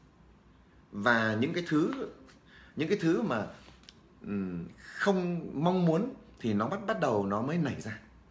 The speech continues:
Nhưng nó chả là vấn đề gì lớn, nên đây nó gọi là hôn nhân ổn, hôn nhân ổn. Nhưng mà cái giai đoạn này thì bắt đầu nó là nếu không nuôi nấng, nếu không chăm sóc thì nó bắt đầu xảy ra một cái giai đoạn thứ ba. Giai đoạn thứ ba tôi được gọi là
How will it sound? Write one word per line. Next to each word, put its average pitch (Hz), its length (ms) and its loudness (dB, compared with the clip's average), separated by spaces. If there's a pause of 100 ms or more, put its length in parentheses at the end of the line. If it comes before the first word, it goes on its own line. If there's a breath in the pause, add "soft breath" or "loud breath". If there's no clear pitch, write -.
(640)
Nhưng 175 120 2
nó 202 60 4
chả 147 180 2
là 110 100 4
vấn 131 120 2
đề 180 140 2
gì 120 180 -2
lớn, 127 380 2
nên 147 160 2
đây 143 100 2
nó 147 140 -2
gọi - 160 -4
là 92 140 -4
hôn 120 220 -4
nhân 113 140 -2
ổn, 67 160 -6 (380)
hôn 101 80 -4
nhân 92 140 -8
ổn. - 100 -12 (1000 loud breath)
Nhưng 139 160 4
mà 120 80 4
cái 135 80 2
giai 135 140 0
đoạn 104 140 0
này 101 240 2
thì 101 100 2
bắt 170 160 -2
đầu 98 240 0
nó 117 180 -2
là 110 160 -2 (320 loud breath)
nếu 135 200 6
không 185 220 0
nuôi 175 160 4
nấng, 160 300 0 (220 loud breath)
nếu 160 140 2
không 175 160 0
chăm 165 140 0
sóc - 300 -6 (180 loud breath)
thì 104 100 -2
nó 110 100 -2
bắt - 120 -6
đầu 104 140 -2
xảy 85 280 -4
ra 120 180 -6
một 101 260 -4
cái 101 100 -4
giai 113 100 -4
đoạn 98 260 -6
thứ 123 100 -10
ba. 123 280 -6 (840)
Giai 143 120 4
đoạn 113 120 0
thứ 165 80 -2
ba 156 200 2
tôi 151 100 -2
được 110 120 -2
gọi 87 160 2
là 92 180 -2